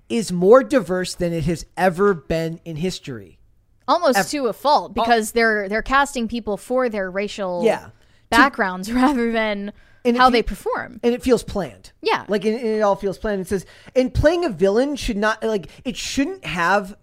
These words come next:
Speaker 1: further implications." Like, he's saying it like they're typecasting them, right?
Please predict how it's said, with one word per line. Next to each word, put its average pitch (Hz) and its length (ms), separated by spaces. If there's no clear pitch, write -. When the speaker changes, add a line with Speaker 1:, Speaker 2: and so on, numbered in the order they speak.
Speaker 1:
further 196 460
implications." 190 880
Like, 190 140
he's 302 240
saying 311 360
it 214 160
like 208 280
they're 220 380
typecasting 147 800
them, 95 180
right? 175 280